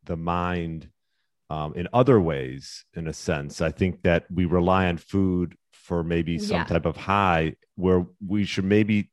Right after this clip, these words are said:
Speaker 1: take a step back and say, you know, I should be doing these other things. Like, for example, like, my morning routine, I, you know, I'll do meditation. I'll maybe do even,
Speaker 2: Mm-hmm.
Speaker 1: like, a short yoga. I'll do something like, I, like,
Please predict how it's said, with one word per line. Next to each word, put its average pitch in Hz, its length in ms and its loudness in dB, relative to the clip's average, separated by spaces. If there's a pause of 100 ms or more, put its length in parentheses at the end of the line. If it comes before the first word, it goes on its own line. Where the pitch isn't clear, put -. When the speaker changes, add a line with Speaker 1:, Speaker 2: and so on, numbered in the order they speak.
Speaker 1:
take 98 240 2
a 90 60 -2
step - 280 0
back 90 260 2
and 87 140 -8
say, 90 120 -2
you 90 140 -2
know, 85 260 -4
I 98 120 0
should 95 240 -6
be 95 100 -2
doing 92 340 0
these 87 140 -2
other 117 240 6
things. 90 300 -2
Like, 87 200 0
for 87 120 -2
example, 90 560 0 (340)
like, 87 180 -4
my 92 180 4
morning 95 340 2
routine, 92 640 -2
I, 82 140 -4 (160)
you 90 100 -8
know, 78 180 -4
I'll 80 220 -4
do 78 140 -8
meditation. 80 800 -4
I'll 76 100 -6
maybe 76 260 -6
do 78 180 -4
even, 82 260 -6
Speaker 2:
Mm-hmm. 76 60 -6
Speaker 1:
like, 73 180 -8
a - 40 -8
short 85 300 -4
yoga. 95 560 4 (500)
I'll 82 140 0
do 90 160 -2
something 90 480 -2
like, 78 240 -2
I, 76 160 -4 (300)
like, 73 260 -8